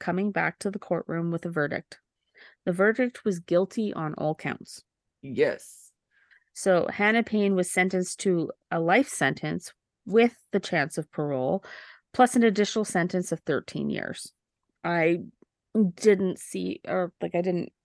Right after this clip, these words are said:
Speaker 1: write down the, how the, they broke that down. It was in a part of the video I kinda end up skipping over. <laughs> So
Speaker 2: Mm, fair enough. Yeah.
Speaker 1: Yeah. Um, so, uh, Hannah was only twenty-one at the time of the incident,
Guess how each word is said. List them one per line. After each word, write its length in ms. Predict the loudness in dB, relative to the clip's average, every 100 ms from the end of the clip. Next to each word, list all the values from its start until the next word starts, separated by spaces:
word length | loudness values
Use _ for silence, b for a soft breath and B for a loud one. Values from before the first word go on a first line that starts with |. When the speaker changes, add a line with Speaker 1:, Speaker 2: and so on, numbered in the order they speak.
| _ _ _ _ _ -8
Speaker 1:
write 220 | -6 -4
down 380 | -4 -6 -8 -10 -10
the, 60 |
how 140 | -8 -6
the, 120 | -8 -12 _ -10
they 80 | -8
broke 240 | -6 -8 -8
that 160 | -10
down. 380 | -8 -8 -6 -8 _ _ _ _ _ _ _ _ _ _ -6
It 40 | -4
was 160 | -2
in 100 | -2
a 60 | -2
part 200 | -2 -4
of 80 | -4
the 60 |
video 300 | -6 -4 -2
I 100 | -2
kinda 240 | -4 -8 -6
end 160 | -4
up 100 | -6
skipping 340 | -6 -6 0 2
over. 300 | 4 4 2 -2 B B
<laughs> 120 | -2
So 260 | -4 -14 0
Speaker 2:
Mm, 300 | 4 4 2 _
fair 180 | 0 2
enough. 260 | 0 -2 -2
Yeah. 180 | -4 -4 _ -6
Speaker 1:
Yeah. 180 | -4 -6 -14 _ _ _ _ -2
Um, 540 | 0 0 -2 -4 -8 _ _ _ _
so, 800 | -8 2 4 6 4 2 0 -4 _ -18 -18 _ _ _ 0
uh, 260 | 4 4
Hannah 260 | 4 4 4
was 140 | 2
only 180 | 2 0
twenty-one 400 | -2 0 2 2
at 120 | 0 -4
the 60 |
time 200 | -4 -2
of 60 | -2
the 120 | -2
incident, 500 | -2 -2 -2 -2 -2